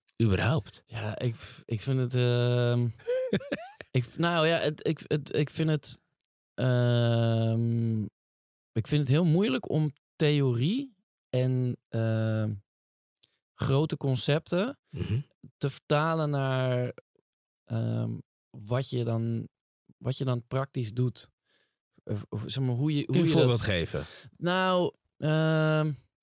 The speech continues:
Speaker 2: wa-, wat jij net zegt, dat je, dat je wil dat, eh,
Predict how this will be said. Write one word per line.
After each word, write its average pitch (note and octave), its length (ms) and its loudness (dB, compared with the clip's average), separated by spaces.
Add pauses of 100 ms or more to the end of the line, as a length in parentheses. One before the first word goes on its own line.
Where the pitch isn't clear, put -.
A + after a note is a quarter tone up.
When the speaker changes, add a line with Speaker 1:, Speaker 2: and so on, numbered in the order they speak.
(260)
Speaker 2:
wa-, C#3+ 220 0
wat D#3 160 0
jij D#3 180 2
net D3+ 200 0
zegt, E3 220 0
dat D3 120 -2
je, C#3+ 340 2
dat C3+ 160 0
je C3+ 140 0
wil C3+ 400 2
dat, - 460 -4
eh, B2 540 0